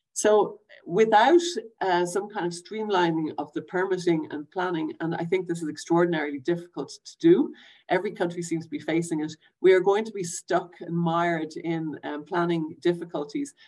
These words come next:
that will mean that will hinder our switch over to a renewable electricity. Um, but overall, I think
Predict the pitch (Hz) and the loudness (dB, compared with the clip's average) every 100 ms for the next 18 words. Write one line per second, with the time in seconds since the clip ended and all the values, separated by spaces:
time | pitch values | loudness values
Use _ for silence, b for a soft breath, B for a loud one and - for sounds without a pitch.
0 | b 170 175 175 180 185 180 170 170 175 | b 0 2 2 2 -2 -2 -2 0 -2
1 | 170 214 214 170 - 147 151 - - - | -2 -4 -2 -2 0 -2 -4 -10 -16 -2
2 | 180 175 151 156 170 - - 175 160 156 | -2 -2 -6 -6 -8 -10 -2 0 -2 -6
3 | 156 160 165 143 - - 135 139 - 135 | -8 -4 -2 -2 -6 -4 -4 -4 -10 -12
4 | - - - B B B B 175 170 - | -10 -12 -12 B B B B 4 4 2
5 | 214 - 226 233 233 247 - 175 190 175 | 2 4 2 4 4 4 4 2 0 0